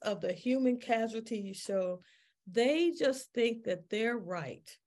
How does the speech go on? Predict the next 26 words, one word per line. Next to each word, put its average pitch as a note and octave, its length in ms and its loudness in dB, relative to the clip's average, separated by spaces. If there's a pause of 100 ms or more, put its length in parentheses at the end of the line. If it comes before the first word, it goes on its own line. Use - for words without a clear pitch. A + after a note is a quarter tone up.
(840)
And G3+ 460 0 (180)
it's G#3+ 260 4 (380)
until D#4+ 680 2
we A3+ 400 -2 (260)
put - 280 2 (220)
people C4+ 320 0
in A#3+ 80 4
a A3+ 40 2
position A3+ 580 2
where F#3 300 0
they G#3 180 2
lo-, G#3 260 -4
no G#3 160 0
longer G#3 380 -2
can F#3+ 140 -4
have A3+ 260 -2
that F#3 180 -2
control, F3 600 -6 (680)
then G3 460 2
we're A#3 160 4
going G3+ 280 -2
to F#3 100 -8
continue G#3 500 0
to F3 80 -4
see G#3 240 -6
this. F3 240 -4